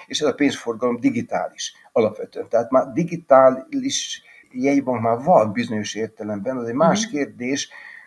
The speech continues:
Speaker 1: hogy esetleg maga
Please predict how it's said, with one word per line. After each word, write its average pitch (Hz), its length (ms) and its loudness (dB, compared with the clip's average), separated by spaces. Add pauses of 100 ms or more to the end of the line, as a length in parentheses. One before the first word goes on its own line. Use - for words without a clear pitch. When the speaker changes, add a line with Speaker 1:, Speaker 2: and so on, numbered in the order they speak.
Speaker 1:
hogy 113 640 -2
esetleg 123 760 -2 (200)
maga 120 640 2